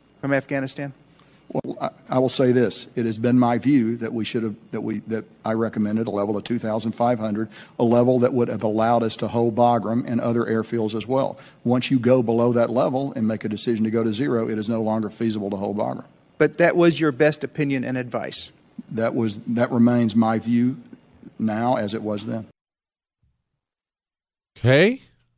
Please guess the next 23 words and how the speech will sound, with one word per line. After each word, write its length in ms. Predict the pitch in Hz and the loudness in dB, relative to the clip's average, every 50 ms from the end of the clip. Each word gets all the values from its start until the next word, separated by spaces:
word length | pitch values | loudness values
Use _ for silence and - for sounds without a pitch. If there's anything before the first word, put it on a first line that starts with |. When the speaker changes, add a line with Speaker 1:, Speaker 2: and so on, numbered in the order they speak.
| _ _ _ _ _ _ _ _ _ _ _ _ _ - | _ _ _ _ _ _ _ _ _ _ _ _ _ -4
Speaker 3:
We 180 | 95 135 190 | 0 2 2
just 260 | 196 247 247 - - - | 2 2 0 0 2 2
had 200 | 262 240 202 - | 2 2 2 2
thirteen 600 | - - 208 214 - - - 220 220 202 190 180 | 4 6 6 6 4 0 0 2 4 4 6 6
Marines 460 | 170 160 160 180 180 175 165 123 139 | 6 6 6 6 6 4 4 4 4
incinerated 760 | 135 123 - - - 170 165 160 143 131 127 120 117 110 113 | 2 2 2 2 4 4 4 6 6 4 4 4 6 6 6
out 180 | 107 113 117 - | 6 6 4 2
front 220 | - 135 135 131 | 2 4 4 6
of 100 | 113 104 | 4 4
an 80 | 110 113 | 4 4
airport 480 | 117 123 120 - - 110 101 101 92 | 4 4 4 2 2 2 2 2 2
in 100 | 87 90 | 0 0
Kabul. 440 | - 120 117 113 110 80 73 65 - - _ _ _ _ _ _ _ _ _ _ _ _ _ _ _ _ _ _ _ _ _ _ _ _ _ _ - | 2 4 4 4 4 2 0 -6 -10 -12 _ _ _ _ _ _ _ _ _ _ _ _ _ _ _ _ _ _ _ _ _ _ _ _ _ _ -4
Where 420 | 87 92 110 139 165 175 180 165 | 0 2 4 6 6 6 4 4
are 60 | 147 127 | 4 4
the 100 | 131 117 | 4 4
resignations? 1000 | 127 131 117 - 107 92 101 113 117 113 - - 69 - - - - - - - - _ _ _ _ _ _ _ _ _ _ _ _ _ _ _ - | 4 4 4 2 0 0 2 2 2 2 0 -2 -4 -4 -6 -6 -8 -14 -18 -20 -20 _ _ _ _ _ _ _ _ _ _ _ _ _ _ _ 2
Where 260 | 101 123 135 151 156 | 6 6 8 8 8
are 60 | 147 | 6
the 160 | 135 139 135 | 6 6 4
apologies? 880 | 127 - - 120 131 127 117 107 87 80 71 58 50 - - - - - _ _ | 4 4 4 6 6 6 6 4 2 -2 -4 -10 -12 -14 -20 -20 -20 -20 _ _
'Cause 200 | - 180 160 135 | 6 6 6 8
remember, 360 | 190 185 220 254 247 202 147 | 8 6 8 8 6 6 4